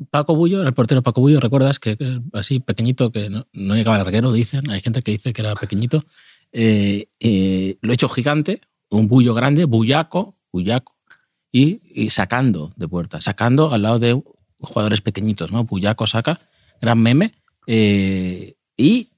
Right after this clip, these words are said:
gran jugador, ¿eh? Gran jugador, Bullaco Saka, que, que ha marcado el tercer gol de Inglaterra,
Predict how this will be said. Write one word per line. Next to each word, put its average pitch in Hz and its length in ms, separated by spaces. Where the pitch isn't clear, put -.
gran 131 140
jugador, 110 400
¿eh? 170 140
Gran 107 160
jugador, 127 520
Bullaco 110 400
Saka, 160 300
que, 95 580
que 107 60
ha - 20
marcado 120 300
el 107 80
tercer 107 260
gol 113 300
de 101 80
Inglaterra, 98 520